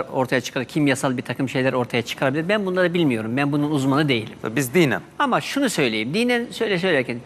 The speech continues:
Speaker 1: burada genel bir şey söyleyelim. Gene ahlak Alişancığım. İster bu taş olsun, ister değerli bir taş olsun, ister değersiz bir taş olsun,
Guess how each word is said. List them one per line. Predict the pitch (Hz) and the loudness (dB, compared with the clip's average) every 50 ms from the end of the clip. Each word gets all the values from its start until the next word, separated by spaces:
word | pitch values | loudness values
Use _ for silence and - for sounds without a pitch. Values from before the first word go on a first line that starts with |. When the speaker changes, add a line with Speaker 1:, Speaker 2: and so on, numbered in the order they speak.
| - - - | -12 -4 0
Speaker 1:
burada | 277 311 285 - 269 | 0 2 2 2 2
genel | 233 170 156 180 196 220 240 214 190 | 2 4 4 4 4 4 2 2 0
bir | 185 | -2
şey | - - 180 170 | 0 2 2 2
söyleyelim. | 147 - 135 120 120 123 120 120 120 127 | 2 2 0 0 0 0 0 0 0 0
Gene | 156 156 147 | 0 2 2
ahlak | 135 135 113 110 123 127 113 - | 2 0 0 0 -2 -2 -2 -2
Alişancığım. | 120 117 107 - - 110 107 - - 202 - - - - - - - - - - - | -6 -8 -8 -8 -8 -8 -8 -8 -10 -10 -10 -12 -18 -20 -20 -20 -20 -20 -16 -6 -2
İster | - 285 - - 311 277 262 | -2 -2 0 2 0 2 2
bu | 262 - | 0 -2
taş | - - 233 202 - - | 0 0 0 0 0 -2
olsun, | 143 113 - - - 104 90 - - - - - - - - - | -4 -4 -4 -8 -10 -12 -12 -14 -16 -20 -20 -20 -20 -20 -16 -12
ister | - - - 233 214 180 170 | -8 -4 0 0 2 4 4
değerli | 196 196 196 185 175 | 6 6 6 4 2
bir | 175 | 0
taş | - 175 151 - - | 0 -2 -2 0 -2
olsun, | 127 117 - - 135 | -4 -4 -4 -6 -8
ister | 135 147 - - 190 175 160 | -8 -8 -4 -2 0 0 2
değersiz | 175 170 165 143 - - 151 135 | 2 2 2 2 0 -2 -4 -4
bir | 135 | -2
taş | - 131 117 - - | -2 -2 -4 -4 -6
olsun, | 101 95 - - - | -10 -10 -10 -14 -16